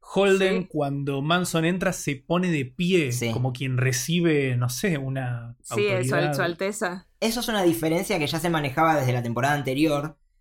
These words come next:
Speaker 3: del hecho de cómo Bill nota que hay una fascinación de Holden
Speaker 1: Sí.
Speaker 3: por estos pe-, por estas personalidades.
Speaker 1: Y bueno, y
Speaker 3: Y a
Speaker 1: sí.
Speaker 3: él le chupa un huevo, eh. O sea, él los ve como la basura que son.
Speaker 1: Claro.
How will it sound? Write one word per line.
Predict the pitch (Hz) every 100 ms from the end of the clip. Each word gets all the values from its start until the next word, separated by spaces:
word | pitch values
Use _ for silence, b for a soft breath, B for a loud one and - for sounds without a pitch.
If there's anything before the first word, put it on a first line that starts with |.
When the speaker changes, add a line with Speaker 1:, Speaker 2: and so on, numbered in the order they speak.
| _
Speaker 3:
del | 120 131
hecho | 160 170 190
de | 160 151
cómo | - 165 175 165 160
Bill | 123 175 175 170 170 135
nota | 185 226 226 135 113
que | 139
hay | 135
una | 135 127
fascinación | 127 117 131 123 123 - 143 147 131
de | 123 117
Holden | 143 135 127 120
Speaker 1:
Sí. | 117
Speaker 3:
por | 117
estos | 127 139 131
pe-, | 123 120
por | - 123
estas | 127 123
personalidades. | 127 127 123 123 139 135 123 143 - _
Speaker 1:
Y | 143
bueno, | 123 117 113
y | 120
Speaker 3:
Y | 196
a | 190
Speaker 1:
sí. | 262
Speaker 3:
él |
le | 247 170
chupa | 202 226
un | 160 139
huevo, | 170 190 151 143
eh. | 147
O | 135
sea, | 151 156
él | 190
los | 180 147
ve | 165 180 208 -
como | - 135 139 147 113 82
la | 110 110
basura | 107 - 127 120
que |
son. | 110 139 135 110
Speaker 1:
Claro. | 104 123 117